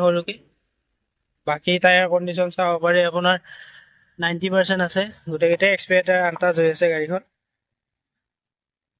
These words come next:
নেক্সট আপোনাৰ এই টায়াৰটো চাই ল'ব, এইবিলাক নাইণ্টি পাৰ্চেণ্টে আছে।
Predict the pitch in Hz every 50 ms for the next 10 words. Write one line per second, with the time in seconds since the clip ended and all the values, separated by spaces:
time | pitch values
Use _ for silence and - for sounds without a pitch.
0 | _ _ _ _ 160 156 165 175 170 - - 170 160 170 170 175 175 175 165 -
1 | - _ _ _ _ _ _ _ _ _ _ _ _ _ _ _ _ - _ _
2 | _ _ _ _ _ _ _ _ _ _ _ _ _ _ _ _ _ _ _ _
3 | _ _ _ _ _ _ _ _ _ 165 170 170 175 170 175 - - 180 175 -
4 | 185 175 170 170 165 165 185 202 196 - - - - - _ _ _ _ _ _
5 | _ _ _ _ - 160 165 165 175 165 160 151 147 143 170 160 170 170 - 175
6 | 170 175 175 170 165 - 185 190